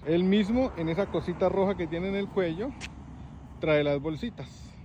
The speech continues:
Solucionado lo anterior, Pasamos a solucionar esto. Creo que voy a amarrar al perrito. Si lo dejo ahí, está como muy al frente de la puerta.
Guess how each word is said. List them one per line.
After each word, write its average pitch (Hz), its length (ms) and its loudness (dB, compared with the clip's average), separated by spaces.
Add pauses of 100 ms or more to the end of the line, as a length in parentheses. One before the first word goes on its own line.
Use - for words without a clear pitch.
(1800)
Solucionado 170 840 2
lo 220 60 6
anterior, 185 600 2 (920)
Pasamos 175 720 0
a 170 140 2
solucionar 156 640 -2
esto. 127 320 -2 (1600)
Creo 254 220 8
que 302 280 4 (580)
voy 214 220 8
a 269 60 6
amarrar 208 440 4
al 240 140 2
perrito. 175 640 2 (320)
Si 170 100 2
lo 160 100 4
dejo 180 300 6
ahí, 220 180 4
está 208 200 0
como 196 160 -2
muy 170 180 -2
al 180 80 -2
frente 185 260 -2
de 185 60 0
la 156 140 -4 (340)
puerta. 190 600 0